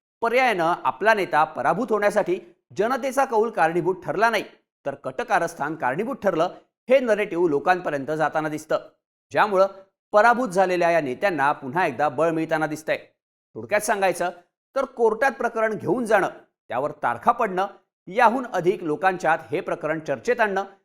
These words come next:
त्यातून एक पॉलिटिकल नरेटिव्ह सेट करणं, हा राहुल गांधींचा फोकस असल्याचं दिसतंय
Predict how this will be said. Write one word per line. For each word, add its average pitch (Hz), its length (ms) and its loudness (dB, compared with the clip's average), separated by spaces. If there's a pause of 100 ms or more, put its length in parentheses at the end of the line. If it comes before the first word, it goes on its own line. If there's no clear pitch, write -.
(220)
त्यातून 240 300 0
एक - 280 0
पॉलिटिकल 247 500 0
नरेटिव्ह 208 360 0
सेट 240 340 0
करणं, 202 240 0 (460)
हा 143 80 0
राहुल 139 300 0
गांधींचा 160 440 -2 (120)
फोकस 233 320 -6
असल्याचं 156 440 -6
दिसतंय 127 340 -2